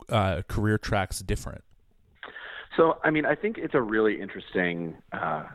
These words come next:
Speaker 2: issue, and it, it actually, to be honest with you, wasn't what I was thinking about when I thought about writing this piece in the first place. Uh,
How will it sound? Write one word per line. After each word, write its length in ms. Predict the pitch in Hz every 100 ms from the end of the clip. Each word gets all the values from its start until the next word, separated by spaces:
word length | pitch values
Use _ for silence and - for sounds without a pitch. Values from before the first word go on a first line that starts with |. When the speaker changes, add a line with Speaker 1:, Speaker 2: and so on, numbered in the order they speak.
| - - -
Speaker 2:
issue, 280 | 120 - 143
and 100 | 107
it, 140 | 95 -
it 100 | 131
actually, 360 | 110 143 - 143
to 100 | 127
be 120 | 110
honest 180 | 104 113
with 80 | 104
you, 160 | 92
wasn't 520 | 85 92 98 95 98 - - - - - _ _ -
what 180 | 135 139
I 80 |
was 100 | 127 110
thinking 200 | 135 131
about 240 | 104 92
when 100 | 95
I 100 | 92 92
thought 160 | 101 95
about 240 | 90 85
writing 400 | 90 90 87 87 - -
this 120 | 95 -
piece 140 | 107 101
in 80 | 90
the 60 |
first 240 | 80 98 -
place. 260 | 151 156 -
Uh, 480 | - 95 90 87 87